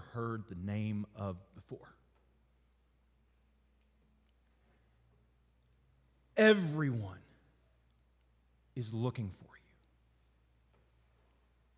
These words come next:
But some don't know it yet.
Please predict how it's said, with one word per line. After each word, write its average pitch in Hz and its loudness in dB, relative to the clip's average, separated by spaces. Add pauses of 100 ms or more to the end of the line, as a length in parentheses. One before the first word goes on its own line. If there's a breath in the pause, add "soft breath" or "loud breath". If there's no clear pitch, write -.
(1160)
But - -16
some 120 -2
don't 104 -4 (140)
know 98 -4
it 87 -10 (100)
yet. 87 -14